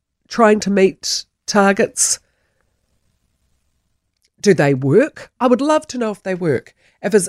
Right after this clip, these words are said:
is it a matter of breaking down barriers, that there's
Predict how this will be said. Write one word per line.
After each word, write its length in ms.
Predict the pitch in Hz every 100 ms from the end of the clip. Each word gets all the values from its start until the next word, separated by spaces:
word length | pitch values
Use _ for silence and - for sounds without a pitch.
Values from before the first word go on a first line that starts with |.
| -
is 100 | 196
it 80 | 175
a 40 |
matter 340 | 180 175 180
of 320 | 160 147 - _ _ _ _ _ _ _ _ _ _ _ _ _
breaking 560 | - 196 226 - 202 170
down 720 | 180 180 170 165 160 165 - - _ _ _ _ _ _
barriers, 720 | 147 - 170 160 180 202 226
that 180 | - -
there's 640 | 170 165 165 147 - -